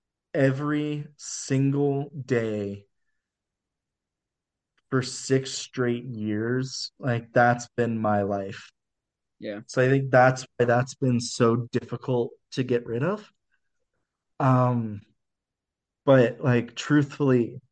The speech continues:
Speaker 1: this has just been a blast, and it's something I had wanted to do for a very long time and just never really had the opportunity to 'cause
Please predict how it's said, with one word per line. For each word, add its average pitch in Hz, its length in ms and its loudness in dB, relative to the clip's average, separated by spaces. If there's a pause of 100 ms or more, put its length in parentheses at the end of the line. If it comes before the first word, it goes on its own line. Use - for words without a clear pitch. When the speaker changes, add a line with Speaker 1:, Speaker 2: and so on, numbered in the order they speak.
(800)
Speaker 1:
this 123 180 -2
has 135 140 -8
just 139 240 -6
been 135 100 2
a 135 80 4
blast, 110 680 -4 (180)
and 117 380 -2 (1160)
it's 127 160 0
something 135 340 6
I 131 80 8
had 123 160 8
wanted 113 320 0
to 120 100 -4
do 120 280 4
for 117 180 0
a 107 80 0
very 107 240 2
long 107 240 -4
time 107 420 -2
and 107 140 -4
just 104 160 -12
never 110 260 0
really 107 220 0
had 107 380 -4
the 117 140 0
opportunity 135 680 0
to 139 320 2 (100)
'cause 123 300 -6